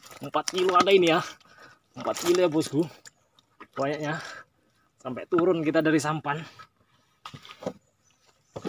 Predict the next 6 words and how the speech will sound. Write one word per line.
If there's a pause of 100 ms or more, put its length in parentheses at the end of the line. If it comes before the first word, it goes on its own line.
(540)
Wih. (3000)
Wih, (100)
ada
babonnya. (640)
Sekali
lagi,